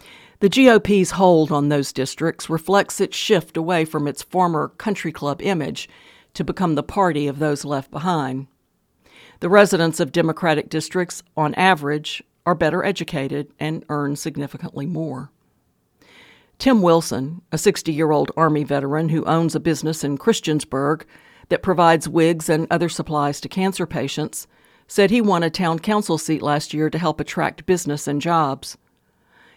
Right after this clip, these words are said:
Yet he feared the cultural cost of outside investment. A big employer, quote, "would also bring with it all the executives and what comes with it from Northern Virginia or California, one of the strong blue regions,"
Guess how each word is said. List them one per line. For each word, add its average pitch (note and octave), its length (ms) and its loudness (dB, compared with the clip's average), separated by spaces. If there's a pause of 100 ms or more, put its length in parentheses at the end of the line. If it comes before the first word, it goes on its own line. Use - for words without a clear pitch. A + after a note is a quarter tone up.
Yet G#3 160 4
he A3+ 100 4
feared B3+ 320 2
the E3 80 0
cultural F#3+ 480 2
cost F3+ 460 2
of D3+ 100 0
outside D3 460 0
investment. D3+ 560 -2 (1000)
A F#3+ 60 4
big C4+ 200 2
employer, F3 760 2 (400)
quote, F#3 400 0 (160)
"would F#3 160 2
also G#3+ 300 6
bring E3+ 260 4
with F#3 180 2
it D3+ 140 4
all E3+ 180 4
the F#3 160 2
executives D#3+ 720 0
and D3 360 -2
what - 240 0
comes F#3 320 0
with F#3 180 -2
it - 160 -2
from D3+ 240 -2
Northern D3+ 400 0
Virginia D#3 460 -2
or D3+ 280 -4
California, D#3 800 -2 (460)
one E3+ 160 0
of C#3+ 120 0
the C#3+ 60 -6
strong D#3 460 2
blue G3 200 6
regions," C3 640 -6